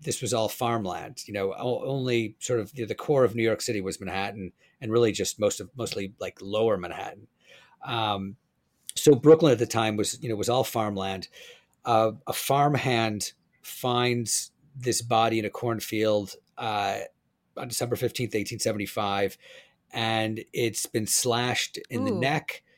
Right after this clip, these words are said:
Speaker 1: There's blood all over the place. Uh, it's, you know, a gooey, gross murder. Um,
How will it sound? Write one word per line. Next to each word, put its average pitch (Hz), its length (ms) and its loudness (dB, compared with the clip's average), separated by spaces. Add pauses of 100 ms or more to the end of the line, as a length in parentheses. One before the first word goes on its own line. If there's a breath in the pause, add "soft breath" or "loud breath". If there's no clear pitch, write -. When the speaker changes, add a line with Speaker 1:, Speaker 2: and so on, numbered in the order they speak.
(160)
Speaker 1:
There's 107 200 -2
blood 131 380 2
all 113 260 2
over 120 200 2
the 120 100 -4
place. 117 580 0 (340 soft breath)
Uh, 107 460 2 (160)
it's, - 540 -4 (100)
you 123 120 -6
know, 104 320 -2
a 107 80 -8
gooey, 110 760 4 (580 soft breath)
gross 110 480 0
murder. 110 520 0 (380)
Um, 104 680 0